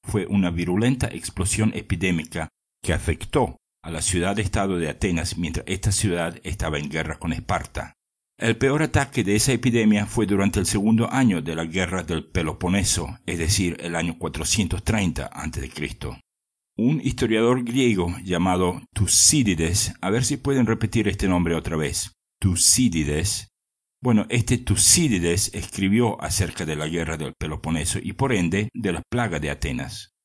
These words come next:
En realidad, ese hombre sobrevivió la plaga y lo que él nos cuenta viene de fuentes de primerísima mano. En su libro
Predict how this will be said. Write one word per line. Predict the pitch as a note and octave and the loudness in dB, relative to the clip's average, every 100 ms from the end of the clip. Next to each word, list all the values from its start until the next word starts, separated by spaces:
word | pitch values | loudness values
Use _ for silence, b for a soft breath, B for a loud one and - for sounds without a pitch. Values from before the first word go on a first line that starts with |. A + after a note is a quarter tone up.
| _ _ - | _ _ -2
En | G2+ | 0
realidad, | F2 D#2+ D#2+ F2+ A#2+ F3 _ _ | 0 0 0 0 -2 -6 _ _
ese | A2 - B2 | -2 2 2
hombre | A#2 C3 - | 2 2 2
sobrevivió | - E2 D2 D2 D2 E2+ C#3 | 0 0 -2 -2 0 0 0
la | F2+ - | 0 -6
plaga | C#2+ A1+ A#1+ D2+ - _ - | -6 -6 -6 -12 -14 _ -6
y | F2 | -4
lo | E2 | -4
que | - D2 | -2 0
él | A2 | 2
nos | C#3 | 2
cuenta | - B2 F2+ G2+ F#2 - _ | 0 0 0 0 -2 -6 _
viene | - E2+ F#2 | -4 -2 0
de | E2+ | -2
fuentes | - - F2+ E2 D#2+ | -4 0 0 0 -6
de | D2 | -6
primerísima | - D#2 C#2+ F2+ - E2 | -2 -2 -2 -4 -2 -2
mano. | D#2 D#2+ D2+ - - _ - | -2 -4 -8 -14 -18 _ 2
En | B2 | 4
su | D#3 D#3 | 4 4
libro | D#3+ C3 E2 | 4 4 2